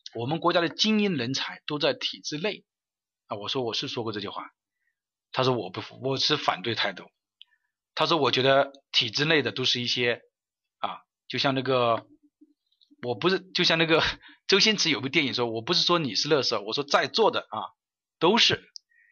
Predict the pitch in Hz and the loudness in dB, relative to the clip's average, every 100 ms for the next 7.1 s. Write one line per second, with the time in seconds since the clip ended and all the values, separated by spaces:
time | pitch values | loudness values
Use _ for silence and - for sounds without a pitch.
0 | _ _ _ 107 107 147 120 139 139 104 | _ _ _ -8 -2 -2 -2 -4 -4 -4
1 | 110 107 104 95 - 135 139 180 170 170 | -6 -6 -8 -8 -10 -4 0 0 2 0
2 | 165 190 185 147 131 113 113 208 170 110 | 0 0 0 0 0 -2 0 0 0 -2
3 | 101 101 104 98 - 92 - 98 98 _ | -8 -10 -10 -10 -10 -12 -16 -14 -18 _
4 | _ _ _ _ _ _ _ - - _ | _ _ _ _ _ _ _ -20 -20 _
5 | - - - - 107 107 107 170 156 131 | -20 -20 -16 -10 -8 -6 -2 0 2 0
6 | 117 120 131 127 143 131 117 160 127 - | -2 0 0 0 -4 -6 -4 -4 -4 -6
7 | 95 | -10